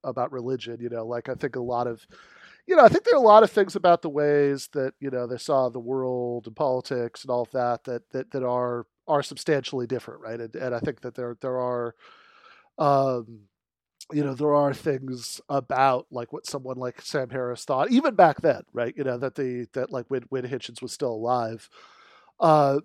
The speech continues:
that, you know, that I think are just, are just very different, especially in terms of how he thought about morality, you know, that,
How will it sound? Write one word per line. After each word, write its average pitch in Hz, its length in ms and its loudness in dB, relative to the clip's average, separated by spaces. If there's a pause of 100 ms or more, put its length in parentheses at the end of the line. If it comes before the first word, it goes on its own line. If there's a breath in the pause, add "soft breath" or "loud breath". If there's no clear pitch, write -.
that, 208 220 4
you 285 80 0
know, 190 100 8
that 165 140 6
I 165 60 6
think 165 260 -2
are 151 80 2
just, - 540 -8
are 151 100 0
just 147 180 -8
very 135 220 -2
different, 143 520 -2
especially 127 520 -6
in 123 60 -10
terms 123 260 -10
of 120 80 -12
how 117 160 -4
he 113 40 -12
thought 120 220 -4
about 120 260 -6
morality, 127 600 -2
you 131 120 -4
know, 123 180 -6
that, 120 360 -10